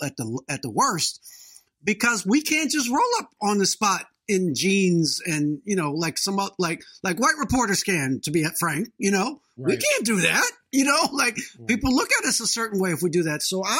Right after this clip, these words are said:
Speaker 1: always wore a sport coat and a, e-, you know, either a collared shirt or, or, or a shirt with a tie or, you know, something to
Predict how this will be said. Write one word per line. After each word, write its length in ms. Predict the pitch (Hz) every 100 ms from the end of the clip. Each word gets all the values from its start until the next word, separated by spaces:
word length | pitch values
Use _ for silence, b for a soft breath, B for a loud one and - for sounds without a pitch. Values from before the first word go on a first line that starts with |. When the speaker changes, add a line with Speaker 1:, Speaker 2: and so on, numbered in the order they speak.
| 311
Speaker 1:
always 480 | 285 480 494 269 185
wore 380 | 196 170 131 - b _
a 100 | 180
sport 440 | 151 - 208 233 -
coat 320 | 214 302 - b b b b _
and 180 | 170 147
a, 80 | 139 -
e-, 200 | 170 190
you 320 | 208 208 175
know, 160 | 143 131
either 200 | 170 160
a 60 | 143
collared 420 | - 185 208 220
shirt 320 | - 226 240
or, 240 | 190 151 151
or, 440 | - 135 127 127 -
or 160 | 120 117
a 40 |
shirt 260 | - 214 220
with 120 | 180
a 60 |
tie 440 | - 185 208 233 240
or, 300 | 226 - 143 190
you 80 |
know, 100 | 190
something 460 | 139 - 233 240 208
to 180 | 175